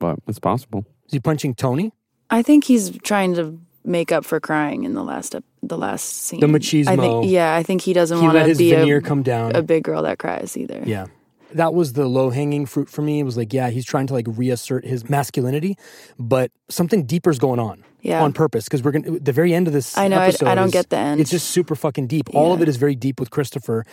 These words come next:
Speaker 2: and there's a bunch of hidden meaning stuff. You know, Naya, you told me something about Lorraine Bracco. You said something to me about her, and then I started reading interviews about her on,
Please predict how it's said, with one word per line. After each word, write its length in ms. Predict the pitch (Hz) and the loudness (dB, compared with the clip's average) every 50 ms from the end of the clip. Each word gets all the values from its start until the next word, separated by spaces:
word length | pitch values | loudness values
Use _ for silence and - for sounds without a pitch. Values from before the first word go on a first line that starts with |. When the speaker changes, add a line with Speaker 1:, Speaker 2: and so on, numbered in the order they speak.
| - - - - | -20 -20 -8 -4
Speaker 2:
and 120 | 139 139 | -2 -2
there's 120 | 139 120 | 0 0
a 120 | 139 127 120 | 0 -2 -2
bunch 320 | 110 101 143 151 139 - | -2 -2 -2 -2 -2 -2
of 80 | 156 117 | -4 -2
hidden 260 | 117 151 151 147 139 | -2 -2 -2 -2 -2
meaning 240 | 135 131 135 135 127 | -2 -4 -4 -4 -6
stuff. 320 | - - 123 113 110 - _ - - - - - - - | -6 -6 -8 -8 -8 -10 _ -20 -20 -20 -20 -20 -12 -4
You 80 | 151 151 | -2 0
know, 240 | 160 160 156 160 - - | 2 2 2 0 0 -2
Naya, 220 | 151 160 170 160 | -2 0 0 0
you 360 | 143 131 151 196 220 226 202 185 - | 0 0 0 -2 -2 -2 -6 -12 -14
told 320 | - - - 180 175 165 | -8 -2 0 0 2 2
me 160 | 156 156 151 139 | 0 0 -2 -2
something 380 | - - 156 131 - 147 143 | -4 -4 -4 -4 -2 -2 -2
about 320 | 135 131 127 123 123 - _ _ _ - | 0 -2 -2 -2 -4 -6 _ _ _ 0
Lorraine 260 | 147 151 165 175 165 | 2 2 4 2 4
Bracco. 580 | 160 160 156 139 - 170 147 147 143 143 143 139 | 4 4 2 4 4 4 4 4 4 4 2 2
You 120 | 143 170 170 | 0 -2 -2
said 260 | 143 - 196 196 - | 0 0 0 0 2
something 280 | - 190 151 180 165 135 | 0 0 0 0 -4 -2
to 100 | - 156 | -2 -2
me 120 | 151 147 | 0 0
about 220 | 135 139 131 123 | 0 0 0 0
her, 200 | 123 139 135 143 | 0 0 0 0
and 160 | 135 131 135 143 | 0 0 0 0
then 80 | 143 | 0
I 60 | 143 | -2
started 280 | 131 - - 160 156 131 | -2 -2 -2 -2 0 0
reading 360 | 123 131 139 135 135 131 131 | -2 -2 -2 -2 -2 -2 -2
interviews 340 | 131 131 135 117 120 117 113 | -2 -2 -2 -2 -4 -4 -4
about 220 | 123 117 117 - | -4 -4 -4 -6
her 160 | 113 113 110 110 | -6 -6 -4 -4
on, 260 | 107 107 107 110 | -4 -6 -6 -8